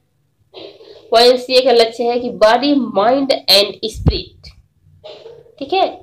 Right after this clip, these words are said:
और body, mind and spirit को विकसित करने के लिए इन्होंने, अ,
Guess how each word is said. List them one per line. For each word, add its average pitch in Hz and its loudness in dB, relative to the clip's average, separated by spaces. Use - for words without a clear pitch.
और 233 2
body, 226 0
mind 247 2
and 240 -4
spirit 247 -4
को 247 -6
विकसित 254 -8
करने 226 2
के 220 -12
लिए 233 -6
इन्होंने, 240 -4
अ, 208 0